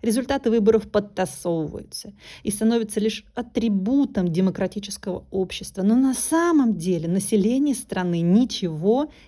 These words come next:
не решает. Вся власть в руках политической элиты. In nineteen ninety-four, President Yeltsin declared this day a public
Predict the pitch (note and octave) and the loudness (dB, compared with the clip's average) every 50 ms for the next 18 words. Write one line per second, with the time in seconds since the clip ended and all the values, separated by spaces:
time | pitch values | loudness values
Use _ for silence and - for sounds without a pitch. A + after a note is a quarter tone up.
0 | _ - F#3+ G3+ G#3+ A3+ A#3+ B3+ B3 - G#3 F#3+ G3 G#3 A3 G#3+ - - - F#3+ | _ 0 2 4 4 4 2 0 -4 -4 -2 0 2 2 0 -2 -6 -8 -6 -4
1 | F3 F#3+ G3 G3 G3 - E3+ E3+ D#3 D#3 - - _ _ - - - - _ - | -4 -4 -4 -6 -8 -8 -8 -8 -8 -8 -10 -16 _ _ -20 -20 -20 -20 _ -10
2 | - - G3 F3+ D#3+ E3+ F3 F3+ G3 A#3+ A#3 - - D#4 D4+ - D4+ D4+ C#4+ - | -4 -2 -2 0 0 2 2 2 2 0 -2 -4 -6 -6 -4 -4 -6 -6 -6 -6
3 | - - G3 F3+ E3+ - - F3+ - G#3 G3+ G3+ - - G3 F#3 - - F#3 E3+ | -4 -2 -2 -2 -2 -4 -8 -8 -8 -8 -10 -8 -6 -6 -6 -6 -6 -8 -8 -6
4 | D#3+ D#3 D3+ D#3 - G3+ G3+ - _ _ _ _ _ _ _ - - - _ - | -6 -6 -8 -10 -12 -14 -18 -18 _ _ _ _ _ _ _ -20 -20 -20 _ -20
5 | - - - _ _ - A3 G3+ G3+ G3+ G3+ G3 G3+ A3+ A3+ A3 - G#3+ G3 G3 | -20 -20 -20 _ _ 2 6 6 8 8 6 6 4 2 0 0 0 2 4 4
6 | G3 G#3 G3+ G3 G3 G3+ G#3 G3+ - - D#4 F4+ G4+ - - - A#3 A3+ G#3+ A3 | 4 4 4 2 2 0 -4 -6 -4 -2 -2 -2 -2 -4 -2 0 2 2 2 2
7 | G3 G#3 G3 F#3 - E3+ D3+ D3 - - - - C#4+ D4 A#3 A#3 A#3 - - C#4+ | 2 2 2 2 0 -2 -4 -4 -6 -8 -6 -4 -2 -2 -2 -4 -6 -6 -4 -2
8 | D4+ D#4 D4 A3 A3 G#3+ G3+ - - - - F3 F3 A3+ C4 C#4+ C#4+ - - G3+ | -2 -2 -2 0 0 -2 -2 -4 -8 -12 -10 -2 0 0 2 2 0 -2 -4 -6
9 | G3 G3+ - - - - G#3+ A3 A3+ A#3 A#3 G#3 G#3+ A3 G#3+ | -6 -6 -8 -10 -6 -2 0 0 2 2 2 2 2 0 -2